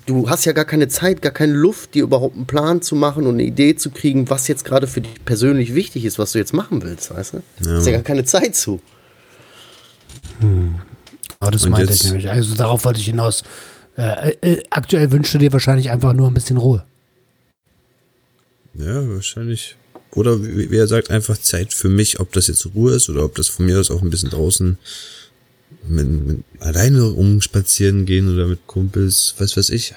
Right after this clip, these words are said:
Speaker 2: Aber einfach mal Zeit für mich, weil du musst dir auch vorstellen, wenn, wenn ich babysitte die letzten, also immer von Montag bis Mittwoch, das,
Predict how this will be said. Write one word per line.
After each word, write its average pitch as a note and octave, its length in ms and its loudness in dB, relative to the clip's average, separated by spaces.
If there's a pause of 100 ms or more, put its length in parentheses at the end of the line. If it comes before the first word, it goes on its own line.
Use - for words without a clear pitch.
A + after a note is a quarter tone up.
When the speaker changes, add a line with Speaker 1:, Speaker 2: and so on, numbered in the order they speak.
(200)
Speaker 2:
Aber E2+ 300 -4
einfach G#2+ 240 -2
mal G2+ 240 0
Zeit - 360 -4
für - 120 -2
mich, G2 220 0
weil E2+ 80 2
du F2 80 2
musst F#2 200 2
dir - 60 -2
auch F#2 80 0
vorstellen, G#2 460 2
wenn, E2+ 180 2 (460)
wenn D#2+ 120 2
ich E2 160 0
babysitte F#2 560 0
die D#2+ 100 0
letzten, D#2+ 580 0 (240)
also D2+ 180 -2
immer F2 180 4
von E2+ 160 2
Montag F2+ 320 2
bis - 160 -2
Mittwoch, F#2+ 360 -2
das, D#2+ 140 -6